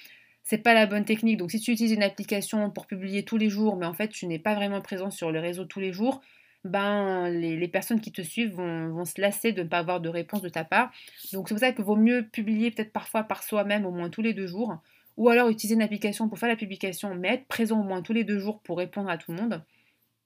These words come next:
C'est intéressant et c'est justement l'objet du troisième point, être actif sur Instagram. Pour attirer des followers sur ton compte, tu dois être actif. Alors, qu'est-ce que cela signifie concrètement ? Eh bien, tu dois répondre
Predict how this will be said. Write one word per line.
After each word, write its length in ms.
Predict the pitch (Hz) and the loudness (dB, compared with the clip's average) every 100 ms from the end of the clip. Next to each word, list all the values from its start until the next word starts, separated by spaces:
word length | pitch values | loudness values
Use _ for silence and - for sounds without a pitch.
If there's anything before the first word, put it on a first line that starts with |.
| _ _ _ - - | _ _ _ -10 -2
C'est 100 | 208 | 0
intéressant 540 | 185 185 170 220 240 - - | 0 -2 -2 -2 -4 -4 -12
et 60 | 190 | -6
c'est 140 | 208 | -2
justement 380 | 208 220 226 226 | -2 0 2 2
l'objet 320 | 220 190 226 | 2 2 0
du 260 | 185 185 202 _ - | -2 -8 -14 _ -12
troisième 500 | - 285 240 190 175 | 8 8 10 6 2
point, 320 | - 185 220 - - - | 0 -2 -2 -8 -20 2
être 240 | 277 294 220 | 4 4 2
actif 440 | 190 - 220 233 - _ | 0 -2 -2 -4 -8 _
sur 240 | - 240 | -2 2
Instagram. 580 | 220 220 185 175 - - - - - - - _ - | 2 2 -2 0 -2 -4 -16 -20 -20 -20 -20 _ 2
Pour 160 | 381 | 8
attirer 420 | 370 330 320 320 240 | 8 8 4 6 4
des 120 | 220 | 4
followers 500 | - 240 226 226 233 | 4 6 6 6 2
sur 200 | - 170 | -2 -6
ton 140 | 156 | -6
compte, 420 | 156 240 302 - _ | -4 -2 -2 -2 _
tu 120 | - | -4
dois 180 | 196 190 | 2 4
être 200 | 240 - | 4 0
actif. 460 | 170 - - - - | -6 -8 -14 -14 -10
Alors, 240 | 196 202 - | -6 -6 0
qu'est-ce 200 | 302 - | 0 2
que 120 | 285 | 0
cela 180 | - - | 0 -4
signifie 520 | - 202 202 - 262 | -2 -2 -4 -4 -4
concrètement ? 640 | 220 190 - 175 165 - _ _ - - - - - - | -2 -4 -4 -4 -6 -8 _ _ -10 -10 -10 -20 -8 6
Eh 140 | 302 | 6
bien, 360 | 254 320 349 349 _ - - | 8 8 6 2 _ -20 -4
tu 140 | 254 208 | 0 2
dois 300 | 240 285 285 | 8 8 8
répondre 960 | 185 262 330 - 320 330 277 185 165 | 6 8 8 8 6 10 10 8 2